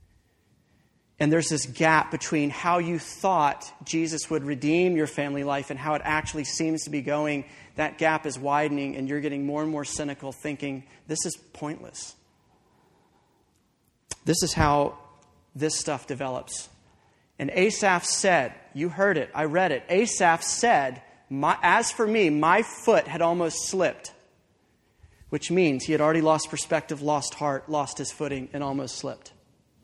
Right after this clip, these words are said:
That's the anatomy of a fall. Lost perspective, lost motivation, lost footing, fallen. This is a big deal for Asaph to say.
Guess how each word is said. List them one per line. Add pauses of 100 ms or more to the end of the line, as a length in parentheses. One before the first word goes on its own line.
(640)
That's
the
anatomy
of
a
fall. (680)
Lost
perspective, (420)
lost
motivation, (480)
lost
footing, (1120)
fallen. (1600)
This
is
a
big
deal
for
Asaph
to
say.